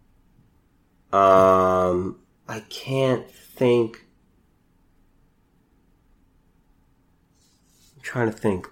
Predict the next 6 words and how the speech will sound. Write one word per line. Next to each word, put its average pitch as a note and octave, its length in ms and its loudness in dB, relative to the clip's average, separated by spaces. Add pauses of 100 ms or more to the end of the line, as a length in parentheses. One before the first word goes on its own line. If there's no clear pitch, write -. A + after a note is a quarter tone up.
(120)
Oh, F3+ 1040 8 (480)
there G3 160 10
was B3+ 220 4
this G#3+ 200 4
one D3+ 440 2
game. F#2+ 520 2